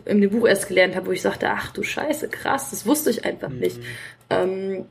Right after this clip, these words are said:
Speaker 1: aber es stimmt natürlich, weil wenn du halt einfach Massen an Soldaten durch die Stadt, zum Zentrum der Stadt schickst und die Demonstra-, die Demonstranten haben das halt alles mitgekriegt und haben halt wohl ein relativ gutes Kommunikationsnetz gehabt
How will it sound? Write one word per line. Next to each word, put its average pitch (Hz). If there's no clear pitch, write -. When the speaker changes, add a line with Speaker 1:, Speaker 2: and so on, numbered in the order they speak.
Speaker 1:
aber 208
es 208
stimmt -
natürlich, 202
weil 190
wenn 196
du 214
halt 208
einfach 196
Massen 208
an 202
Soldaten 226
durch 208
die 220
Stadt, 202
zum 196
Zentrum 202
der 196
Stadt 196
schickst -
und 196
die 202
Demonstra-, 196
die 208
Demonstranten 208
haben 202
das 202
halt 226
alles 202
mitgekriegt -
und -
haben 202
halt 190
wohl 196
ein 190
relativ 190
gutes 208
Kommunikationsnetz 220
gehabt 254